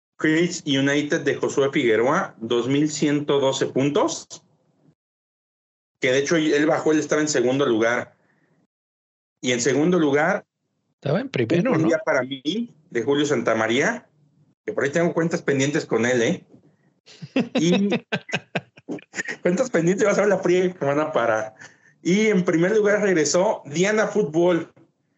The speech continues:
Speaker 1: Pues siquiera que tenga esta alegría, porque la verdad es que a nivel selección ha de estar ahorita apagada,
Speaker 2: Bueno,
Speaker 1: Diana.
Speaker 2: pero Di-, Diana, Cuba, ¿no? Este
Speaker 1: ¿Diana?
Speaker 2: Sí.
Speaker 1: No, Diana,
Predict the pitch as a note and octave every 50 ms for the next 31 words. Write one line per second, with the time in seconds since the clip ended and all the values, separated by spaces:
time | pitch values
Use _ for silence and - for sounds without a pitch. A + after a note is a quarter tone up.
0 | _ _ _ - C#3+ C#3+ - E3+ E3+ - A3 A#3 A#3 F3+ - F3+ - F#3 F#3 G3
1 | G3+ F#3 - G#3 E3+ D3 C3+ C3+ D3+ E3 F3 F3 E3+ E3 C#3+ - D3 B2+ B2 B2+
2 | B2 B2+ B2+ C#3+ D3+ D3 - - C3+ B2 B2 C3+ C3 C#3+ C#3 A#2+ G#2+ G#2+ - C#3+
3 | D3 F3+ F#3 F3 F3+ - - - D#3+ D#3+ D#3 D3 D3 - - - D3 D3 D#3 D3+
4 | C#3 C3 C3 C3 C3 - - D3 C#3+ C3+ A#2 G#2 F#2 E2+ - _ _ _ _ _
5 | _ _ _ _ _ _ - - A#2+ B2 C3 B2 B2+ C3 C#3 C#3+ C#3+ C3 - -
6 | A#2+ A#2 A2+ G2+ F#2 - - _ _ _ _ _ _ _ _ _ _ _ _ _
7 | - F3+ F3 E3+ D#3+ F3 F#3+ G3 D#3+ D#3 F3+ F#3 F3+ F3+ F3+ G3 F#3 D3+ D3 D3+
8 | E3+ _ _ _ _ - - A3+ A3+ F3+ B2 B2 C#3+ F#3+ B3+ - _ _ _ _
9 | _ _ _ _ _ _ _ _ _ _ _ _ _ _ _ _ _ - E3 D3+
10 | C#3 C3+ C3 B2+ A#2 - - _ - - C3 B2 A#2+ A#2 A#2 A#2 A2+ A#2 A#2 -
11 | A#2 - - - _ _ _ _ _ _ _ _ _ _ _ _ _ _ _ _
12 | _ _ _ _ _ _ _ - B2+ C3 B2+ B2+ A#2+ B2+ D#3+ - - - - _
13 | _ _ _ - - - - - - - D3 B2 A#2+ C3 E3 A3+ G#2 G#2+ D#3 F#3+
14 | F3+ D3+ C#3+ D3+